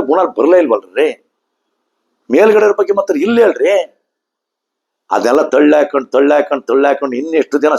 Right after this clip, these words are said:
ಶೋಷಣೆ ಮಾಡ್ತೀರ ರೀ? ನಾನು ಯಾವುದೇ ವ್ಯಕ್ತಿಯ ಗುಂಪಿನ ವಕ್ತಾರನಾಗಿಲ್ಲ. ಸುತ್ತೇಳು ಊರು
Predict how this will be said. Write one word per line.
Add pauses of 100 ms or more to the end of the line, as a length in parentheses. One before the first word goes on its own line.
ಶೋಷಣೆ
ಮಾಡ್ತೀರ
ರೀ? (520)
ನಾನು (100)
ಯಾವುದೇ (120)
ವ್ಯಕ್ತಿಯ (120)
ಗುಂಪಿನ
ವಕ್ತಾರನಾಗಿಲ್ಲ. (400)
ಸುತ್ತೇಳು
ಊರು